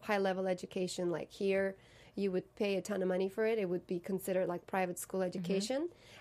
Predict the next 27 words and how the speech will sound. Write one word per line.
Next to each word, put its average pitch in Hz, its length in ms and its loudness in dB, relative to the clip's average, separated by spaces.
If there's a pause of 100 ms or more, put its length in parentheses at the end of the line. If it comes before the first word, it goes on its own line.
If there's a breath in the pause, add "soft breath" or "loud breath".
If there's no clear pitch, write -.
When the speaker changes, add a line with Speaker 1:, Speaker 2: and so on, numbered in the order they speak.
Speaker 1:
And 233 180 6
there 277 220 8
it 277 80 4
was 254 220 2
not. 254 240 4
It 196 80 2
was 196 160 -2
government. 196 500 0
So 196 580 2
it 202 80 0
was 185 240 -4 (120)
public 262 340 0
school, 170 300 0
but - 200 -4
it 208 80 4
was 202 120 2 (100)
amazing. 196 720 4
Like, 185 180 -2
you 208 80 -2
had 202 240 0
to 185 320 0 (440 loud breath)
pass 233 340 2
the 208 100 -6
tests, - 600 0
and 185 300 2
we 185 100 0
learned 185 600 2